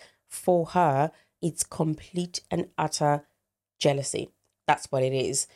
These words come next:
I think she's just that type of person who really wants her partner to be all about her, that the fact that he's looking at other naked women, real or not,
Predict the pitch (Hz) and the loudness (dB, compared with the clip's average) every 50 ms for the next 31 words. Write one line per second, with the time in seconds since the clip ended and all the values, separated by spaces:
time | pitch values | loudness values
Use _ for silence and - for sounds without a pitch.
0 | _ _ _ - 160 165 160 - 180 180 180 180 - - 180 170 151 - - - | _ _ _ 0 0 0 2 2 2 2 2 2 0 -2 -2 -2 -2 -2 0 0
1 | 175 170 - - 175 - - - 175 - 202 196 - - 190 170 165 - 165 160 | 0 2 2 0 -2 0 0 -4 -4 -4 -6 -8 -4 0 2 2 2 2 -2 -2
2 | 151 151 151 147 151 160 160 170 165 170 165 165 - - 170 - - - 170 - | -2 -2 -2 0 0 0 0 0 0 -2 -2 -2 -6 -10 -12 -8 -2 -2 -2 0
3 | - 156 147 - - 147 147 143 - _ _ - 160 156 160 156 156 151 156 147 | 0 -4 -6 -6 -6 -6 -6 -6 -8 _ _ -2 2 2 2 2 2 0 2 2
4 | 143 - - - - 147 131 127 123 147 156 - - - - _ _ _ - 156 | 0 0 -2 -2 0 2 2 2 2 0 -2 -4 -10 -20 -20 _ _ _ 2 2
5 | 151 - - - 156 - - 175 160 - - - 156 151 - - - 165 151 143 | 2 2 -2 -8 -6 -2 2 2 2 2 0 0 -2 -2 -2 -2 -6 -6 -6 -6
6 | - - _ - 160 165 170 180 180 - - 180 160 156 147 135 - _ - 156 | -8 -8 _ 0 2 4 4 4 2 0 -4 -2 0 2 0 0 -2 _ 0 0
7 | 156 151 147 139 139 147 147 147 147 - - 139 - - 160 156 139 135 139 156 | 0 0 0 -2 0 2 2 2 0 0 -4 -4 0 2 2 2 4 2 2 2
8 | 180 180 - _ _ _ _ _ _ _ _ _ _ _ _ _ _ - 151 143 | 0 -4 -8 _ _ _ _ _ _ _ _ _ _ _ _ _ _ -6 -4 0
9 | 143 151 160 175 185 185 180 175 - 165 160 160 160 165 165 151 139 139 143 - | 2 4 6 6 6 6 6 4 6 6 6 6 6 4 4 6 6 4 4 2
10 | - | -2